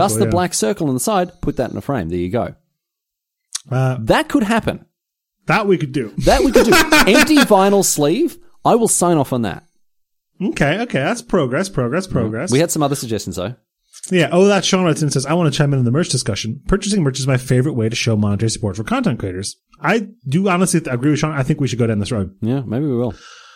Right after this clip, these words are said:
Speaker 2: I'm not saying don't do the vinyl album. I'm just saying I would pay a lot more money for a quality t-shirt that probably has a better margin in it anyway. I was up in twenty-five bucks,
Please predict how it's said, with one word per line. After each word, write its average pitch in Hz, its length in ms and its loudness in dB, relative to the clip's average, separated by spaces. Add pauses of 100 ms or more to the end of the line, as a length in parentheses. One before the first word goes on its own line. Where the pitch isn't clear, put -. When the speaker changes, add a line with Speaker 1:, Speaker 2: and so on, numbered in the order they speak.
(180)
Speaker 2:
I'm 151 120 2
not 202 120 4
saying 190 220 4
don't 165 140 4
do 160 80 0
the 135 80 4
vinyl 127 220 2
album. 165 300 2
I'm 143 140 2
just 156 180 2
saying 135 140 2
I 127 80 0
would 127 100 2
pay 131 80 4
a 113 80 0
lot 127 360 0
more 127 200 4
money 117 280 2
for 110 160 -6
a 101 60 -8
quality 117 280 0
t-shirt 156 420 2
that 127 60 -8
probably 127 200 0
has 120 120 2
a 104 40 -4
better 113 200 2
margin 104 340 0
in 98 80 0
it - 100 -8
anyway. 143 360 2 (1000)
I 139 80 0
was 147 120 0
up 170 60 -2
in 135 80 -2
twenty-five 190 440 0
bucks, - 420 -2